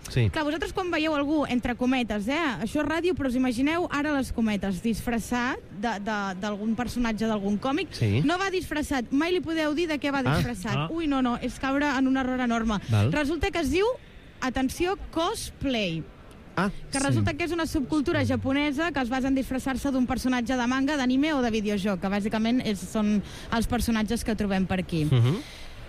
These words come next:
Speaker 2: I ara tinc moltíssimes ganes de, d'agafar micròfon, d'anar parlant amb les persones que venen aquí, perquè... o sigui,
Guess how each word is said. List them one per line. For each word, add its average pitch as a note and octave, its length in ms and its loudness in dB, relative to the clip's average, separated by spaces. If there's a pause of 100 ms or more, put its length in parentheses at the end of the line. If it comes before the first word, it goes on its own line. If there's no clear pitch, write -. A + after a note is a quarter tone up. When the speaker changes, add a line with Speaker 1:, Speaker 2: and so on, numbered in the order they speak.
(260)
Speaker 2:
I D4 100 4
ara F#4+ 160 2
tinc E4 180 2
moltíssimes D#4 480 2
ganes D#4+ 400 2
de, B3 380 2
d'agafar A#3+ 340 0
micròfon, C#4+ 560 0
d'anar B3 400 0
parlant B3+ 400 0
amb A3+ 220 2
les G#3+ 160 0
persones A#3+ 420 0
que B3 80 0
venen A#3+ 220 2
aquí, A#3+ 180 0
perquè... C#4+ 300 0 (280)
o - 40 -12
sigui, B2 180 2